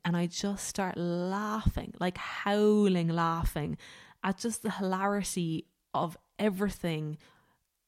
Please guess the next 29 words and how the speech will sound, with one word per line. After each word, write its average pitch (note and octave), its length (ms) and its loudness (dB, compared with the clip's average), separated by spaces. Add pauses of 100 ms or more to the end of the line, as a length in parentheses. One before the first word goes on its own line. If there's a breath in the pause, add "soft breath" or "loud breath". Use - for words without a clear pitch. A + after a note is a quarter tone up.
(120)
that E3+ 160 -2
is E3 160 0
experienced F3 880 -4
by D3+ 160 -4
oneself D#3 800 -4 (420 loud breath)
and E3 160 -2
what D#3+ 140 0
happens D#3+ 680 -2 (100)
and, D#3 480 -4 (1040 soft breath)
yeah, F3 240 -6
how E3 340 -4
you E3+ 200 2
address E3 460 -4
things. D3+ 440 -4
And D#3 140 -2
just, - 640 -8 (840)
"Here G3+ 300 -6
I G3 60 2
am, F3+ 180 2
a D#3+ 40 4
Mayo, D#3+ 520 2
I've E3 100 -6
no F3 240 6
one F3+ 200 4
to - 100 -6
fucking E3 240 -4
hang D#3 160 -2
out D#3 160 0
with." - 400 -4